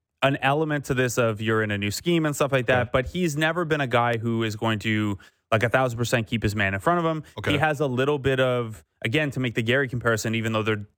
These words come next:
Speaker 1: they're different players a-, and different
Speaker 2: Mm-hmm.
Speaker 1: sizes, a little bit of the, my idea of good defense is trying to do s-, trying to do a lot.
Speaker 2: Yeah.
Speaker 1: So it's, it's not necessarily stopping your guy and keeping him away from the ball. It's like, "I'm gonna gamble for this steal.
Speaker 2: Mm.
Speaker 1: I'm going to, you know,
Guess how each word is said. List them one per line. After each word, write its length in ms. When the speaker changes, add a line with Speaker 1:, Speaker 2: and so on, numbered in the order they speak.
Speaker 1:
they're 160
different 340
players 340
a-, 200
and 200
different 280
Speaker 2:
Mm-hmm. 80
Speaker 1:
sizes, 380
a 80
little 240
bit 160
of 180
the, 420
my 420
idea 440
of 120
good 220
defense 440
is 100
trying 260
to 60
do 140
s-, 200
trying 180
to 60
do 160
a 40
lot. 220
Speaker 2:
Yeah. 180
Speaker 1:
So 280
it's, 320
it's 180
not 200
necessarily 760
stopping 420
your 80
guy 260
and 120
keeping 240
him 120
away 140
from 100
the 60
ball. 140
It's 120
like, 120
"I'm 120
gonna 140
gamble 280
for 120
this 160
steal. 400
Speaker 2:
Mm. 60
Speaker 1:
I'm 200
going 320
to, 300
you 120
know, 160